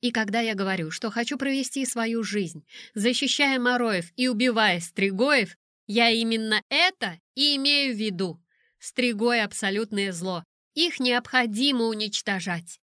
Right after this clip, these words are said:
Я с радостью буду делать это. И если в процессе мне придется неотлучно находиться при своей лучшей подруге, так даже лучше.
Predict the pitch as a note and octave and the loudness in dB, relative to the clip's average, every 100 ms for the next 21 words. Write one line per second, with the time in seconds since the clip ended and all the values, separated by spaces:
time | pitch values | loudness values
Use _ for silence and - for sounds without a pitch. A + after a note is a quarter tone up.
0 | _ - C4+ C4+ B3+ A#3+ A3 F#3+ F3+ F3 | _ 0 2 2 2 6 6 4 0 -2
1 | F3+ F#3+ F3+ F3 G#3+ F#3+ F3 - G#3 E3+ | -4 -2 -2 0 0 0 -4 -2 0 -2
2 | E3 D3 _ _ _ _ _ - C4+ B3 | -6 -14 _ _ _ _ _ 0 2 2
3 | D4+ - C#4+ - B3 A#3+ A3 G#3 F#3 F3+ | -2 -2 -6 -2 -2 0 -2 -4 -4 -8
4 | F#3 A3+ A3+ C4+ - D4+ C#4 C#4+ C#4+ C#4 | -4 -2 -2 -2 -2 -2 2 2 2 2
5 | C#4 D4+ C4 A3 G3+ F#3+ F3+ G3 F3+ A3+ | 0 0 0 0 0 -2 -2 -4 -2 -2
6 | A#3 - D#3 - - - - C#4+ C#4 B3+ | -4 -8 -12 -14 -20 -8 0 0 2 4
7 | B3+ B3 A#3+ F3+ A3+ A3 F3+ F3 E3+ G#3 | 4 4 2 0 -2 -2 -6 -4 -2 -2
8 | D#4+ G#3 E3 _ _ G#3 F#3 E3 G3 G3+ | -2 -2 -6 _ _ -4 -2 2 2 4
9 | C4+ E4 A#4 - - F3 | 2 2 0 -2 -6 -6